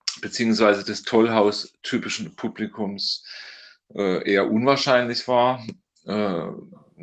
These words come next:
geschunkelt auf den Tischen oder mit Gläsern auf nicht zusagende Kabarettisten geworfen wurde, jedenfalls nicht. Das war alles toll. Das Hygiene- und Sicherheitskonzept, wie gesagt,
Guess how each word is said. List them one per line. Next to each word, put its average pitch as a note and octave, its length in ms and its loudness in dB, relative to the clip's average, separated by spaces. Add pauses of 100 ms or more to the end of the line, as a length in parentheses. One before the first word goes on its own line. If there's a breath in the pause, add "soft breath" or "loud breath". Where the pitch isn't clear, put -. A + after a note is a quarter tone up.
geschunkelt A#2 580 -2
auf G#2+ 180 2
den A2 140 -2
Tischen A#2+ 580 -2
oder G2+ 240 0
mit G#2 220 -6
Gläsern G#2 460 2
auf F#2+ 320 -2 (420 loud breath)
nicht G#2+ 300 0
zusagende G2+ 920 4
Kabarettisten G#2+ 760 -4
geworfen F#2+ 560 -2
wurde, F2+ 260 -6
jedenfalls E2+ 600 -10
nicht. - 480 -6 (180)
Das - 280 -10
war C#2 120 -10
alles C2+ 220 -16
toll. C#3 380 0 (580 loud breath)
Das - 120 -8
Hygiene- G#2+ 360 4
und G#2+ 60 2
Sicherheitskonzept, A#2 960 -2
wie G#2 120 -8
gesagt, G2 640 0